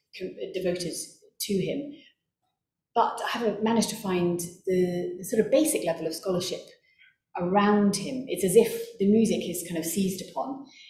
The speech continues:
um, by performers with an interest in, you know, uh, historically informed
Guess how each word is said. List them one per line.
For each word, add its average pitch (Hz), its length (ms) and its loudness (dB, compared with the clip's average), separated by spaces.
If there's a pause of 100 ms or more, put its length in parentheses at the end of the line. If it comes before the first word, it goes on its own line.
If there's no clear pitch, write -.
(240)
um, 156 520 -4 (240)
by 175 160 4
performers 170 840 2 (220)
with 190 160 6
an 190 80 8
interest 170 520 2
in, 139 240 -4
you 135 140 -8
know, - 60 -16
uh, - 560 -14
historically 156 380 -2
informed 156 480 -2